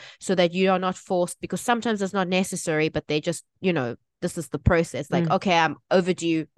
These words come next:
Speaker 1: Okay, let's do it." She says,
Speaker 2: Yeah.
Speaker 1: "Only when you're at forty-two weeks do you allow them to induce you, because that's, you over, you, you're now,"
Speaker 2: It's more dangerous
Speaker 1: uh,
Speaker 2: for the baby to still be in you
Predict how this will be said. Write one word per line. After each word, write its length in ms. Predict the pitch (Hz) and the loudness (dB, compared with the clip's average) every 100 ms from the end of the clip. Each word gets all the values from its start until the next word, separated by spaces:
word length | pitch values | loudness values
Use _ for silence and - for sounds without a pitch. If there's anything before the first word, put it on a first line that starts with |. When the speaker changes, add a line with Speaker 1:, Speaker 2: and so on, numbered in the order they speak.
| - | -4
Speaker 1:
Okay, 300 | 175 - 160 | -4 -2 -4
let's 220 | 151 - | -4 -6
do 160 | - 135 | -2 -2
it." 160 | 82 - | -2 -4
She 160 | 190 185 | 2 4
says, 260 | 175 170 | 6 4
Speaker 2:
Yeah. 100 | - | 4
Speaker 1:
"Only 160 | 208 220 | 2 2
when 160 | 208 | 0
you're 140 | 202 196 | -2 -2
at 160 | 170 | -4
forty-two 680 | - - 226 233 208 - 196 | -4 2 2 2 -6 -6 -4
weeks 280 | 165 170 - | -2 -4 -6
do 120 | - 175 | -4 -2
you 200 | 160 147 | 2 2
allow 360 | 151 156 156 | 4 6 4
them 180 | 160 156 | 2 -4
to 120 | - | -4
induce 500 | 139 147 147 151 - | -6 -4 -2 -2 -2
you, 160 | 95 92 | -8 -6
because 300 | 156 - 156 | -6 -4 0
that's, 240 | 156 151 - | 2 0 -2
you 180 | 156 151 | -4 2
over, 300 | 170 170 156 - - | 4 4 2 -12 -6
you, 240 | 170 147 | -4 0
you're 280 | 151 160 156 | 0 0 -2
now," 320 | 156 151 147 147 | -2 -2 -2 2
Speaker 2:
It's 180 | 202 220 | 2 6
more 200 | 196 180 | 6 8
dangerous 400 | 190 196 190 - | 6 6 4 0
Speaker 1:
uh, 40 | |
Speaker 2:
for 80 | 175 | -4
the 80 | 165 | -2
baby 340 | 165 160 170 | -2 -2 -4
to 140 | 165 165 | -8 -6
still 220 | - 160 | -2 0
be 260 | 160 - - | -2 -4 -2
in 220 | 185 175 | 2 4
you 380 | 160 151 113 | 4 4 2